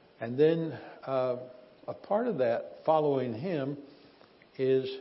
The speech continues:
communing with Him on a regular basis, knowing Him personally. Um,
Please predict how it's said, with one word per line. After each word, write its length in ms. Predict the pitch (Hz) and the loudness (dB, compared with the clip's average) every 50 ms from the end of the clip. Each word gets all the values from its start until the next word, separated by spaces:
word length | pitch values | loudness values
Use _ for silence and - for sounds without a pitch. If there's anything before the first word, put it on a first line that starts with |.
| - - - - - | -14 -16 -16 -10 -6
communing 800 | 156 139 127 127 135 165 208 233 220 202 160 131 110 104 101 - - - - - - | -4 -2 -2 0 0 0 2 2 2 2 0 0 -2 -6 -8 -12 -16 -20 -20 -12 -2
with 240 | - 139 131 135 135 | 2 2 4 2 2
Him 420 | - 135 135 120 104 98 104 - - - - - - - - - _ _ _ _ - | -6 -6 -6 -4 -4 -6 -8 -10 -14 -16 -20 -20 -20 -20 -20 -20 _ _ _ _ -10
on 140 | - 127 127 | -8 -4 -4
a 60 | 120 | -2
regular 420 | 117 120 127 131 135 131 127 131 127 | 0 2 2 2 2 0 0 -2 0
basis, 500 | 131 151 190 214 196 - - - 117 - - - - - - - _ _ _ _ - _ _ _ _ _ _ _ _ - | 0 0 -2 -2 -4 -6 -10 -12 -14 -14 -16 -18 -20 -20 -20 -20 _ _ _ _ -20 _ _ _ _ _ _ _ _ -8
knowing 460 | - 135 147 165 180 190 185 180 156 | -4 0 2 2 2 2 0 -2 -4
Him 300 | 143 151 165 170 165 151 - - | -4 -4 -4 -2 -4 -4 -6 -4
personally. 680 | - 175 156 - - - 123 117 107 98 95 101 104 - - - - _ _ _ _ _ _ - - - _ _ _ _ _ _ _ _ - _ - _ _ - - - | -2 -2 -2 -2 -6 -8 -8 -8 -6 -6 -8 -10 -14 -18 -20 -20 -20 _ _ _ _ _ _ -20 -20 -20 _ _ _ _ _ _ _ _ -20 _ -20 _ _ -18 -10 -6
Um, 300 | 113 113 107 104 104 | -4 -4 -4 -4 -6